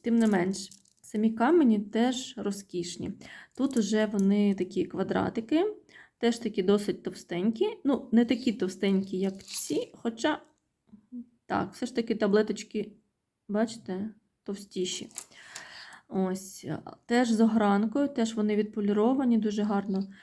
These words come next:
сяють. І теж кожен камінчик має ось цей блиск, який під певним кутом. Подивіться, яка краса. Просто, просто, я не знаю,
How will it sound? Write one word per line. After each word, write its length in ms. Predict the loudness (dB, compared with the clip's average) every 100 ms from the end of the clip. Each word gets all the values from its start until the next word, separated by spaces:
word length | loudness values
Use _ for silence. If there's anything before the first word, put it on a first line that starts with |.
| _
сяють. 680 | -14 -6 0 2 2 0 -2
І 80 | -6
теж 400 | 0 2 2 -2
кожен 460 | 0 2 4 2
камінчик 720 | 2 2 4 2 2 -4 -8 _ _ _ _ -20 -8
має 400 | 0 2 4 4
ось 200 | 2 -2
цей 520 | -8 -2 0 0 -4 -6
блиск, 600 | -2 2 2 0 -6 -8
який 280 | -6 -2 0
під 200 | -2 0
певним 400 | 0 2 2 0
кутом. 520 | -4 -2 0 0 -2 -6 _
Подивіться, 720 | -10 -2 2 2 2 -2 -10 -10 -14 _
яка 280 | -14 -12 -12
краса. 480 | -12 -12 -12 -10 -10 -10 _ _ _ _ _ _ _ _
Просто, 840 | 0 2 0 -4 -2 0 -2 -4 -8 -16 -18 _ _ _ _ _ _ -20 -20 -18 -10
просто, 680 | -4 -4 -4 -10 -8 -6 -6
я 180 | -4
не 120 | -4 -6
знаю, 500 | -6 -4 0 4